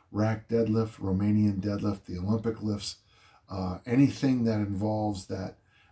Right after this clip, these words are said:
that explosive hinge would help. Uh,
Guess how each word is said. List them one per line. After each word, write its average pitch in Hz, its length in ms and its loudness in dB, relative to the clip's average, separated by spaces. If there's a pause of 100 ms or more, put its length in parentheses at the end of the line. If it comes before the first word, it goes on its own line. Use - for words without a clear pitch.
(140)
that 95 180 -4
explosive 107 600 -2
hinge 104 560 0
would 95 160 -4
help. 104 360 -6 (640)
Uh, 90 280 -8